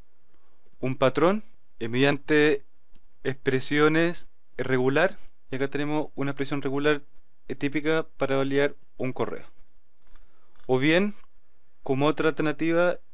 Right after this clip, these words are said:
eh, podemos usar la notación email para validar un correo.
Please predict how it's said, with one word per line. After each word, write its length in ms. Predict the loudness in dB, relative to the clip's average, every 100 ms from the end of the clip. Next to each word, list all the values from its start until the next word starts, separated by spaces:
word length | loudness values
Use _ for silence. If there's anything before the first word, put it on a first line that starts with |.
| -12 -10 -4
eh, 100 | 0
podemos 380 | 4 4 2 2
usar 180 | 2 2
la 140 | 2
notación 600 | 0 0 -2 0 0 -2 -6
email 420 | -4 2 2 2 -2 -8 -10 -12 -12 -12 -12 -12 -6
para 200 | 0 2
validar 520 | 2 2 4 4 2 -2 -12 -4
un 140 | -2
correo. 600 | 2 4 4 4 4 0